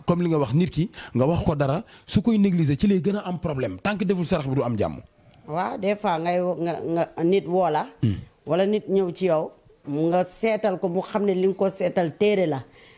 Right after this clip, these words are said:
Speaker 2: Nga ne ko nangam bi la ñuy def sarax yi, mu koy def nii.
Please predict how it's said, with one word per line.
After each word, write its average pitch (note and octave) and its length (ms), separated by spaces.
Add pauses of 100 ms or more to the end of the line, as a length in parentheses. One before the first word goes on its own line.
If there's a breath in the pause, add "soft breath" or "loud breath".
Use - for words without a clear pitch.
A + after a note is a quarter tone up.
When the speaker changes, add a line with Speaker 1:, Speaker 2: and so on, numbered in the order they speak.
(180 loud breath)
Speaker 2:
Nga F#3 180
ne A3 100
ko G#3+ 140
nangam G3+ 500
bi F#3 220
la F#3+ 120
ñuy F#3+ 200
def E3 180
sarax E3+ 320
yi, E3+ 100
mu F3 180
koy F#3 200
def F3 180
nii. D#3 360